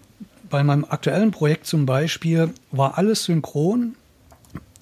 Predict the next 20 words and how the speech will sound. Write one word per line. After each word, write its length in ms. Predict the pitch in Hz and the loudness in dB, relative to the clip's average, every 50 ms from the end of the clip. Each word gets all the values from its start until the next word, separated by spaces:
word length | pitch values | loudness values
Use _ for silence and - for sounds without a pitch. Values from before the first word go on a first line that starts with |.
| - - - - - | -20 -20 -20 -20 -8
und 120 | - 165 147 | -4 -2 -2
ich 120 | 135 - - | -2 0 -2
war 80 | 151 | -2
so 140 | 143 - 156 | -2 0 0
gut 160 | 135 233 - | 0 0 0
wie 80 | - 143 | 0 -2
fertig, 460 | 131 - 151 185 214 226 196 - - | 0 0 0 0 0 -2 -6 -2 -2
wie 80 | 165 165 | -2 -2
ich 60 | - | -2
es 40 | - | -4
vorhin 200 | - 170 175 151 | -2 -2 -2 0
schon 100 | 175 165 | 0 0
mal 100 | 156 147 | 0 0
gesagt 340 | 143 135 147 160 160 - | 0 0 0 -2 -2 -2
habe. 120 | - 147 160 | -4 -4 -4
Ich 100 | - - | -4 -6
habe 180 | 165 - - | -6 -2 -2
nur 240 | 180 180 - - - | -2 -2 -2 -6 -8
einen 360 | - 190 240 240 214 214 202 | -6 -2 0 0 2 0 0
Clip 340 | - - 175 190 285 - - | 0 0 -2 -2 -2 -2 -14